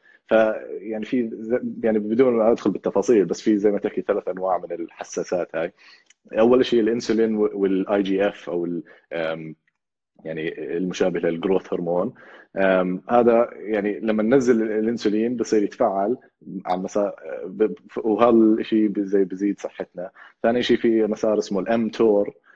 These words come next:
إذا حابين، الناس حابة تقرأ عنه، هذا يعني عالم واكتشاف كتير رائع، م-، مش، مش زمان اكتشف. وثالث مسار هو الاي ام بي كي.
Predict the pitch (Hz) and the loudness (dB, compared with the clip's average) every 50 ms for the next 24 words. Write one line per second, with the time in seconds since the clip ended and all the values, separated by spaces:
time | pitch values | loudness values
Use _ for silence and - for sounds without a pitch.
0 | _ _ - 90 - - 98 95 92 98 95 92 90 - - 95 98 98 92 - | _ _ -12 -10 -8 -6 -6 -6 -4 -4 -4 -4 -6 -8 -4 -2 -2 -2 -2 -2
1 | - 98 90 92 90 - - - 90 85 95 95 87 90 90 92 90 80 82 90 | -4 -2 -2 -2 -4 -6 -6 -4 -2 -2 0 -2 0 0 0 0 0 -2 -2 -4
2 | 87 87 82 87 101 104 101 95 90 85 87 85 85 98 - - - - - - | -4 -4 -4 0 0 2 2 2 0 -2 -4 -4 -4 -4 -4 -6 -6 -6 -2 -2
3 | - 98 - - - - - - 107 104 101 98 98 95 80 82 80 80 80 78 | -2 -2 -2 -8 -14 -10 -2 2 2 2 2 2 0 2 2 0 -2 -4 -6 -10
4 | 85 - - 85 85 - - 90 87 - - - - 87 - - 90 90 92 95 | -14 -16 -16 -18 -18 -14 -12 -12 -10 -10 -10 -12 -12 -12 -12 -10 -8 -6 -4 -2
5 | 92 92 87 78 73 - - - - - - - 82 - _ _ _ - - - | -2 -2 -4 -6 -12 -16 -18 -10 -8 -8 -6 -6 -8 -10 _ _ _ -20 -20 -20
6 | - _ - 123 - 143 127 117 - 120 110 - 117 107 98 101 98 95 90 92 | -20 _ -8 0 2 2 2 2 0 -2 2 4 4 4 6 4 4 4 4 4
7 | 101 101 92 90 92 - 92 90 - - 92 87 87 | 2 2 2 2 -2 -4 -4 -4 0 0 0 0 -2